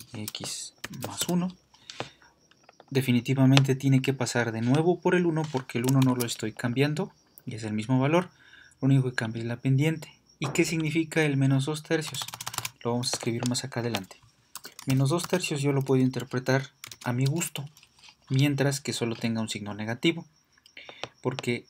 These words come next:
el signo de esta fracción es un signo que afecta a todo,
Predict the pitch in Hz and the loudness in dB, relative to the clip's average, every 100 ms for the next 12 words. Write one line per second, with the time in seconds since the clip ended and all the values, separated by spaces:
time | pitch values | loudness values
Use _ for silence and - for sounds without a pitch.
0 | - 139 127 123 120 - 165 165 147 131 | 2 4 6 4 0 0 0 -2 0 0
1 | 127 139 147 139 135 131 - 160 180 - | 0 -2 -4 -2 -2 -2 -2 -4 -4 -2
2 | 131 135 143 139 131 139 143 139 110 - | -2 0 0 0 0 2 -2 -2 -4 -4
3 | 127 - 127 131 147 151 143 | -2 0 0 2 0 0 -4